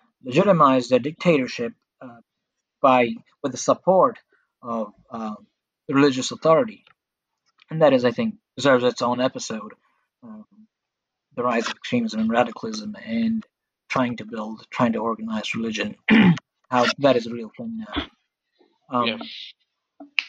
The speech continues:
Speaker 1: um, so, so, uh, I'm, I'm going a bit off topic here. I saw something the other day. Uh, I'm not, it's not, it's not from confirmed sources, but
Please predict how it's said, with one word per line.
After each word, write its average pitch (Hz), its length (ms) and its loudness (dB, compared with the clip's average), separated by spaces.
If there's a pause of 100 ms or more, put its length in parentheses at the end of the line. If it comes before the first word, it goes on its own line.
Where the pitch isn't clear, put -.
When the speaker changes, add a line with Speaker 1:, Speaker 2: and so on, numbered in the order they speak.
(500)
Speaker 1:
um, 147 400 -8 (840)
so, 196 400 4
so, 165 420 0 (120)
uh, 147 300 -6 (1120)
I'm, - 120 -10
I'm 147 120 -2
going 139 160 4
a 123 40 2
bit 123 160 2
off 123 220 -2
topic 120 320 -4
here. 110 220 -8 (220)
I 165 60 0
saw 202 180 6
something 156 320 0
the 131 120 0
other 123 160 -2
day. 120 420 0
Uh, 120 300 -2
I'm 143 120 -2
not, 147 240 4 (260)
it's 156 160 -10
not, 139 240 2
it's - 140 -14
not 139 160 2
from 127 160 -6
confirmed 139 560 -10
sources, 127 540 -6 (440)
but 120 240 -4